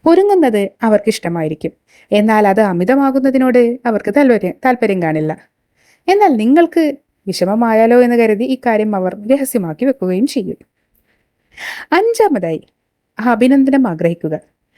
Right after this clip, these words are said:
സൗന്ദര്യത്തെ അഭിനന്ദിക്കുന്നത് സ്ത്രീകൾക്ക് മാത്രമാണ് ഇഷ്ടപ്പെടുന്നത് എന്ന് കരുതാറുണ്ട്. എന്നാൽ പലപ്പോഴും പുരുഷന്മാരും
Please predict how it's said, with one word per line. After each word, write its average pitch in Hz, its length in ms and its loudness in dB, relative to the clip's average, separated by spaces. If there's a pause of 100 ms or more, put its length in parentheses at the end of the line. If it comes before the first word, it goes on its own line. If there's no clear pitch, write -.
(380)
സൗന്ദര്യത്തെ 339 600 2
അഭിനന്ദിക്കുന്നത് 214 640 -2 (140)
സ്ത്രീകൾക്ക് 202 500 0
മാത്രമാണ് 214 560 0
ഇഷ്ടപ്പെടുന്നത് 202 640 0
എന്ന് 175 160 -2 (100)
കരുതാറുണ്ട്. 185 500 0 (600)
എന്നാൽ 247 240 2 (100)
പലപ്പോഴും 214 500 2 (160)
പുരുഷന്മാരും 254 640 0